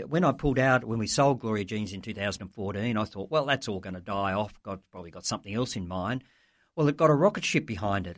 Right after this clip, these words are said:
It just took off. And now nothing I did. It's just, he just, he led people to come to me. So the whole thing just grew to another, another level. So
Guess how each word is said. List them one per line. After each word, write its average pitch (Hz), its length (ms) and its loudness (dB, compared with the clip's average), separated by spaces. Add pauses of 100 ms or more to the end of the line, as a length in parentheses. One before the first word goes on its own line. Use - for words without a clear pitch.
It 117 100 -18
just - 280 -6
took - 180 -4
off. 147 320 2
And 127 100 -2
now 139 140 6
nothing 143 360 2
I 165 180 4
did. 131 400 -6 (100)
It's - 200 -10
just, - 340 -4 (340)
he 156 380 -12
just, - 240 -8
he 160 160 0
led 165 260 2
people 143 380 -4 (100)
to - 80 -20
come 120 200 -4
to 110 100 -10
me. 113 380 -2 (480)
So 143 360 2 (320)
the 147 80 -10
whole 170 720 -6
thing 147 180 -2
just 117 260 -6
grew 123 260 2
to 113 160 -4
another, 107 340 0 (200)
another 110 260 -4
level. 117 300 -2
So 117 420 0